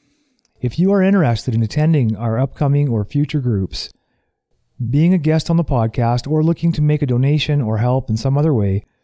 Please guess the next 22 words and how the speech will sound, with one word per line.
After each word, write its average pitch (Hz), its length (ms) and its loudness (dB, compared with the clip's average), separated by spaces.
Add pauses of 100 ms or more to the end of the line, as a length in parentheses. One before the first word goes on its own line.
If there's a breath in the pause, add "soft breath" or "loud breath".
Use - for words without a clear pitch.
(120)
please 165 240 -2
contact 135 540 -2
us 127 180 -2
through 120 240 -2
our 117 100 0
website, 95 540 -4 (300)
w 147 280 0
w 113 360 0
w 127 440 0
dot 104 360 -4
freedoms 143 400 -2
path 107 420 -2
recovery 143 360 -2
society 104 540 -2
dot 120 280 -2
c 113 240 -4
a, 82 220 -10 (480)
or 123 180 0
find 147 240 0
us 165 140 0
on 160 120 2
Facebook 117 540 -2